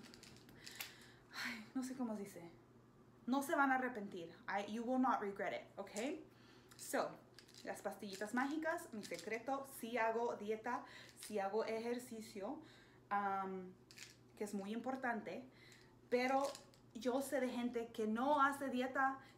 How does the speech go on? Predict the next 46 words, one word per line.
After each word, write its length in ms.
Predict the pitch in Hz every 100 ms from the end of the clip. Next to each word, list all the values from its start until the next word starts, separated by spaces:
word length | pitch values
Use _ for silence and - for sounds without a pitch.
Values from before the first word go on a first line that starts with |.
| -
que 140 | 214
no 220 | 226 277
hace 260 | 285 285 269
ejercicio 680 | 262 247 254 226 247 240 240 - -
y 100 | 214
toman 300 | 202 202 190
estas 200 | 185 190
pastillitas. 640 | 185 - 190 185 - - - - -
Uno 220 | 277 277 302
de 80 |
los 140 | 294 254
beneficios 560 | 226 208 208 226 226
y 60 | 226
uno 140 | 214 226
de, 160 | 226 -
de 140 | 208
los 240 | 202 190 185 - - -
side 340 | - 190 196
effects, 360 | 208 226 226 220
no 80 |
sé 120 | 202 220
cómo 180 | 214
se 120 | 220 220
dice 160 | 214
side 220 | 208 175
effects 320 | 175 180 175 196
en 80 |
español, 340 | 185 165 180 165
pero 140 | 180
uno 140 | 196 240
de 60 |
los 120 | 247 214
side 200 | 185 196
effects 260 | 220 -
que 120 | -
yo 80 | 202
he 40 | 190
notado 380 | 202 208 214
con 140 | 285 247
estas 300 | 208 214 220 - - - - - -
es 120 | 220
que 120 | - 247
te 120 | 226
da 120 | 208
mucha 380 | 196 202 - 220
sed 260 | - 160